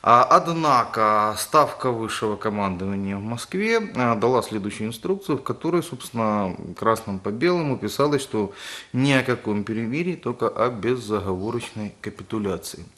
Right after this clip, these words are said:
А, договорённость не была достигнута. А, советское командование поставило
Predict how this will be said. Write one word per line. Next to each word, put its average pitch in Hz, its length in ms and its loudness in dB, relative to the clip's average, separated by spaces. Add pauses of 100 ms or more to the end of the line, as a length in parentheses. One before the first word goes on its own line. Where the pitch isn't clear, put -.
(460)
А, 117 300 10
договорённость 147 1000 2 (100)
не 139 180 2
была 95 320 0
достигнута. 135 1000 -2
А, 113 560 4
советское 139 400 -2
командование 107 580 0
поставило 110 640 0